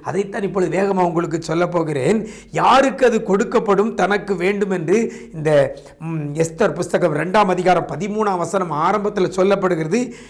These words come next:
"இப்படி ஜோடிக்கப்பட்ட பெண்" அப்படி ஆரம்பிக்கிறது. இந்த வசனத்துல பார்க்கிறோம், கேட்பவை எல்லாம் அவளுக்கு கொடுக்கப்படும், தனக்கு வேண்டுமென்று கேட்பவை எல்லாம் அவளுக்கு கொடுக்கப்படும் என்று சொல்லப்படுகிறதே. அந்த அவள் யார்?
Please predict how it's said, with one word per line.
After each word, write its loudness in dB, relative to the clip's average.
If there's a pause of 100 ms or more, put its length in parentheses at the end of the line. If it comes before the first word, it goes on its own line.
(200)
"இப்படி 4 (140)
ஜோடிக்கப்பட்ட 4
பெண்" -2
அப்படி -4
ஆரம்பிக்கிறது. -8 (1040)
இந்த -14
வசனத்துல 0
பார்க்கிறோம், 2 (320)
கேட்பவை 4
எல்லாம் 4
அவளுக்கு 2
கொடுக்கப்படும், 0
தனக்கு 0
வேண்டுமென்று 2
கேட்பவை 2
எல்லாம் 4
அவளுக்கு 4
கொடுக்கப்படும் 0
என்று 0
சொல்லப்படுகிறதே. 2
அந்த 0
அவள் 4
யார்? 4